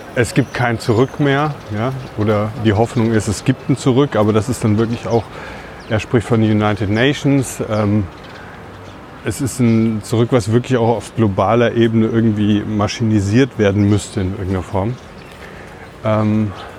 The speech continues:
das ist das eine, woran ich denke. Das andere ist aber natürlich dann auf wissenschaftlicher Ebene diese Diskussion um künstliche Intelligenz.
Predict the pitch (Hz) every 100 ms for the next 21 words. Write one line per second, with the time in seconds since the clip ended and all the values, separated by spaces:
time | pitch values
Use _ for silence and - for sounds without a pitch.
0 | - - - - - - - 123 113 123
1 | 117 - 104 110 147 170 147 139 143 135
2 | 143 135 135 104 131 135 151 139 127 123
3 | - 127 131 - 117 110 - 135 147 143
4 | 123 120 123 113 110 104 107 107 104 107
5 | - 110 131 110 - 123 - 101 101 104
6 | 95 107 139 202 -